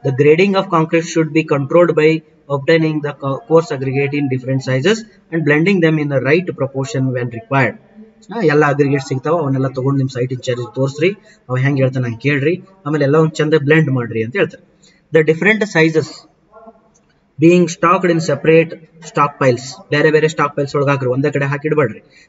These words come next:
The material should be stockpiled for several hours. Preferably a day before use. ಒಂದ್ ದಿನ ಮುಂಚೆನೆ ಎಲ್ಲ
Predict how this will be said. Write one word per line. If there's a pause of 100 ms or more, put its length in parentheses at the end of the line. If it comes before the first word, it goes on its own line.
(100)
The
material
should
be (360)
stockpiled
for (120)
several
hours. (420)
Preferably (100)
a (100)
day (140)
before (140)
use. (380)
ಒಂದ್
ದಿನ (100)
ಮುಂಚೆನೆ
ಎಲ್ಲ